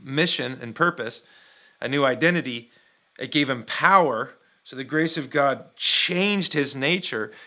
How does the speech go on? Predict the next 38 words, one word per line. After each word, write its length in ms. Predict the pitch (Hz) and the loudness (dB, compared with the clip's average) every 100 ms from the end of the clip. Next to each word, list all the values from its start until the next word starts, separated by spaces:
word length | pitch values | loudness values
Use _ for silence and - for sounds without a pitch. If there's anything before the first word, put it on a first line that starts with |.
| _ | _
and 160 | - 143 | -4 0
then 60 | 151 | 0
he 100 | 143 | 0
worked 560 | 135 156 208 190 190 | 0 2 2 2 -2
harder 380 | - 196 196 170 | 2 4 4 2
than 140 | 139 | -2
every 320 | 143 160 156 151 | -2 0 2 2
other, 400 | 151 135 - - _ _ _ _ _ 147 | 2 0 -4 -12 _ _ _ _ _ -4
uh, 240 | 127 120 - - - 127 | -2 -2 -8 -20 -16 -10
he, 180 | 139 | -10
<laughs> 520 | 110 - 147 - - - | -10 -6 -8 -8 -10 -4
he's 180 | 170 | -4
pretty 280 | - - 277 | -4 -4 -4
bold 480 | 175 165 156 123 131 - - - - - | -4 0 2 0 -6 -18 -20 -20 -20 -6
missionary 540 | 147 170 170 160 147 139 | 0 0 2 4 4 4
and 80 | |
apostle, 760 | 127 147 160 185 - 127 120 - - - - _ _ _ _ - | 0 4 6 6 2 -4 -4 -8 -20 -20 -20 _ _ _ _ -8
"Not 300 | 139 156 151 | 4 6 8
I, 260 | 147 156 135 | 8 6 4
though, 220 | 120 113 | 0 -2
but 140 | 110 | -4
the 80 | 117 | -6
grace 320 | 120 113 110 | -4 -4 -4
of 120 | 107 | -8
God." 360 | - 110 98 127 | -4 -4 -4 -6
Look 140 | 180 | -8
at 80 | 208 | -6
how 240 | - 170 147 | -2 -2 -2
amazing 500 | 127 135 139 131 113 | -4 -4 -4 -6 -4
grace 360 | 117 131 131 | -2 -2 -4
is. 280 | - - - - | -10 -12 -16 -18
Three 340 | 151 175 185 | -8 -2 -2
different 320 | 165 160 131 | -2 -2 -2
dynamics 520 | 135 127 127 120 107 | -2 0 -2 -4 -6
in 100 | 113 | -6
that 180 | 110 101 | -6 -6
one 240 | 113 113 113 | -4 -4 -6
passage. 600 | - 107 - 113 110 | -10 -8 -10 -12 -16